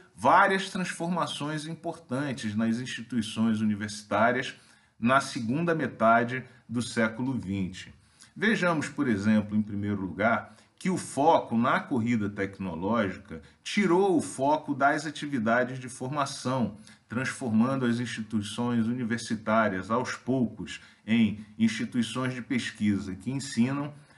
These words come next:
ao invés de instituições de ensino que fazem pesquisa. Essa mesma transformação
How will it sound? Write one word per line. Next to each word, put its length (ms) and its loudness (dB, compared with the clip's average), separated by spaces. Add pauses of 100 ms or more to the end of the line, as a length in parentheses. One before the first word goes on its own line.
ao 160 4
invés 440 2
de 120 -6
instituições 840 -2
de 120 -4
ensino 580 2 (320)
que 140 0
fazem 640 4
pesquisa. 840 0 (440)
Essa 340 2
mesma 460 0
transformação 1080 -2